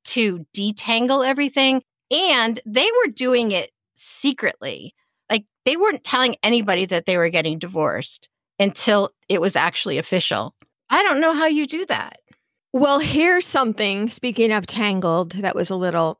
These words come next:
Speaker 2: mm. When they had moved to Washington, D C, they put the D C house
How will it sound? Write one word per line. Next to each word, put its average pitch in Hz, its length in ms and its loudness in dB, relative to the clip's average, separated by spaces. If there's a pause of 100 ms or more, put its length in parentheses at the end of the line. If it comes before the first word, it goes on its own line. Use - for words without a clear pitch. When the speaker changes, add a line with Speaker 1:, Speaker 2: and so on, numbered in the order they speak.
Speaker 2:
mm. 170 360 -6 (420)
When 285 300 2 (140)
they 320 100 4
had 330 140 2
moved 208 360 2 (120)
to 220 380 4
Washington, 208 580 2
D 220 160 0
C, - 420 -8 (160)
they 220 180 0
put - 320 0
the - 60 -2
D 262 160 2
C 277 160 2
house 202 420 0